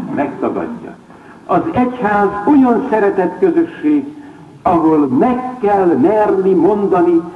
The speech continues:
és ahol el kell tudni fogadni a kritikát. De csak ha igazán testvéri szeretetből fakad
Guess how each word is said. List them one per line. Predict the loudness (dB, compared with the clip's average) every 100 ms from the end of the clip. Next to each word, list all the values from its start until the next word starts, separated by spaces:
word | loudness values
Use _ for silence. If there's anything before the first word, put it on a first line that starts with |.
| -18 -6
és | 0 0
ahol | 2 2 2 2
el | 0 2 2 2
kell | 0 0 -2 -4
tudni | -2 0 2 2 2
fogadni | 0 2 0 0 0 0 -2 -12 -20 -4
a | -2 -2
kritikát. | -4 -2 -2 -2 -4 -6 -8 -18 -20 _ -20 -20 -20 _ _ -20 -20 -20 _ _ -20 -4
De | -2 0 -4 -10 -18 -20 -20 -20 -14
csak | -4 -2 -2 -4 -10 -16 -20 -6
ha | -4 -2
igazán | -2 0 -2 0 0 -2 -2
testvéri | -4 -4 -6 -4 -2 -2 -2
szeretetből | -4 -4 -4 -6 -6 -4 -4 -4 -6
fakad | -6 -4 -8